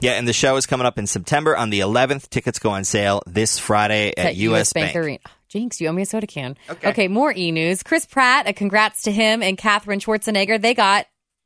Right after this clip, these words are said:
Speaker 2: married over the weekend. Uh, Celine Dion, she's performed over eleven hundred shows at her Las Vegas residency,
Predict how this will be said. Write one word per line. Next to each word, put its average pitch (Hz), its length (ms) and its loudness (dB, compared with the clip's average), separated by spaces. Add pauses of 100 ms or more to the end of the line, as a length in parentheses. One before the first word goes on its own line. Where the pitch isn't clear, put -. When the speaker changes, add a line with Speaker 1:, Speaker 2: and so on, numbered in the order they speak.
Speaker 2:
married 302 340 4
over 170 180 2
the 151 100 -2
weekend. 127 500 -4 (320)
Uh, 208 140 4
Celine 247 340 0
Dion, 233 340 2
she's 240 200 -4
performed 262 320 -2
over 208 200 2
eleven 185 400 2
hundred 226 280 -2
shows 185 340 0 (140)
at 180 180 2
her 180 180 -2 (120)
Las 185 280 0
Vegas 190 300 -2
residency, 190 720 -2